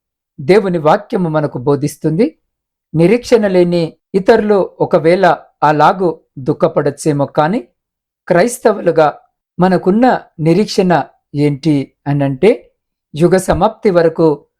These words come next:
సదాకాలము నేను మీకు తోడై ఉన్నాను" అన్న ఈ విశ్వాస యాత్రలో ఎవరు నీతో నాతో ఉన్నా లేకున్నా,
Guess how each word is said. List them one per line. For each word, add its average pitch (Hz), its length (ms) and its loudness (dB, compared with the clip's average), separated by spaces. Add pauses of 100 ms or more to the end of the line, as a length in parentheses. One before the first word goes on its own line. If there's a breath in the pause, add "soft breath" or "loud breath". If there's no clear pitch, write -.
(240)
సదాకాలము 170 800 0
నేను 185 520 -2 (260)
మీకు 196 400 0
తోడై 156 520 0 (260)
ఉన్నాను" 143 560 -2 (480)
అన్న 156 140 0
ఈ 147 140 2
విశ్వాస 160 540 -2 (460)
యాత్రలో 151 600 0 (600)
ఎవరు 180 380 2
నీతో 202 600 -2 (300)
నాతో 170 600 0 (300)
ఉన్నా 151 320 0 (640)
లేకున్నా, 156 580 -2